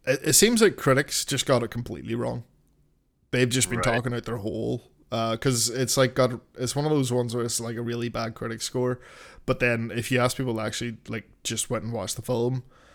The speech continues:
Speaker 1: uh, which are usually, you know, are probably gonna be Mario fans, they're
Speaker 2: Mm-hmm.
Speaker 1: gen-, genre-, ge-, generally happy with it. Um,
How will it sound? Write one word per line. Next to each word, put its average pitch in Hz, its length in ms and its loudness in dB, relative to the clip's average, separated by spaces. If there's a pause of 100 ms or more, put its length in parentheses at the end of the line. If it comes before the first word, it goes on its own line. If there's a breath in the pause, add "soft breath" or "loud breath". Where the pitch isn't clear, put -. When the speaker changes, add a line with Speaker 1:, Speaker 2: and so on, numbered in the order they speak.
(560 soft breath)
Speaker 1:
uh, 113 260 0
which 117 240 -2
are 127 80 -2
usually, 120 560 -2 (300)
you 151 120 6
know, 123 120 4 (680 soft breath)
are - 40 -8
probably 139 320 8
gonna 123 280 2
be 117 240 2
Mario 117 420 0
fans, 131 640 0 (440)
they're 120 240 2
Speaker 2:
Mm-hmm. 110 120 -6 (440)
Speaker 1:
gen-, 147 800 -2 (360)
genre-, 151 880 0 (160)
ge-, 160 300 -4
generally 202 680 2
happy 226 520 -2
with 226 180 2
it. 240 180 2 (120)
Um, 131 520 4